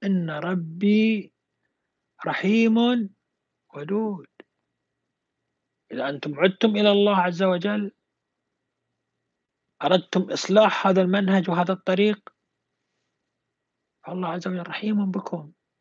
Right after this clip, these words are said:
يفتح لكم أبواب الخيرات، ودود يتحبب إليكم، فعودوا إليه، استغفروا ربكم،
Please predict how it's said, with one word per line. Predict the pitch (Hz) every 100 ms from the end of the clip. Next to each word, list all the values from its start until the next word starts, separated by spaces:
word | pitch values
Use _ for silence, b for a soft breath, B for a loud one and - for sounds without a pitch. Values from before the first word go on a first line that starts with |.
| _ _ _ _ 190
يفتح | 196 - 190
لكم | 185 185 - 190 165
أبواب | 170 170 165
الخيرات، | 165 - 170 180 214 190 - _ _ _ _ _ _ _ _ _ _ _ _ _ _ _ _ _
ودود | 165 170 226 226 202 190
يتحبب | 170 - - 233 190 226 214
إليكم، | 208 196 208 196 202 - - _ _ _ _ _ _ _ _ _ _ _ _ _ _ _ _ _ _ _ _ _ _ _ _ _ _ _
فعودوا | 160 156 214 214 262 254
إليه، | 233 226 220 196 160 _ _ _ _ _ -
استغفروا | - - 202 208 247 240
ربكم، | 233 190 233 - 180